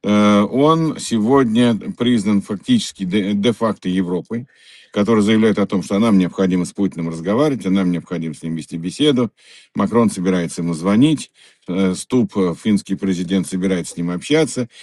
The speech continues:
и так далее и тому подобное. И другой такой фигуры, признанной, э, в международном сообществе, нет, к с-, э, к сожалению. Вот я в данном случае говорю.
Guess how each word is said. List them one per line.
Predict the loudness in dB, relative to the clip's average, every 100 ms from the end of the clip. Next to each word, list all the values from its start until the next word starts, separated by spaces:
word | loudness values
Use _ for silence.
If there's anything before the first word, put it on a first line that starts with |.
| -20 -10
и | 0
так | 2
далее | 4 2
и | 2
тому | 0
подобное. | 0 0 -2 -4 -10 -14 -20 0
И | 4
другой | 4 6 4
такой | 4 2 2
фигуры, | 4 4 4 2
признанной, | 4 4 4 2 0 -2
э, | -2 -2 -2 -4
в | -4
международном | 0 0 2 2 2 2 0
сообществе, | -2 -2 -2 -4 -4
нет, | 2 2 2 -4
к |
с-, | -18 -18 -20 _ _ _ -20 _ _
э, | -4 0 2 0 -2
к | 0
сожалению. | 2 4 4 4 2 -4 -10 -16 _ -20 -18 -14
Вот | -8 -6 -2
я | -2
в |
данном | 0 -2
случае | -2 -4 -4 0
говорю. | 0 0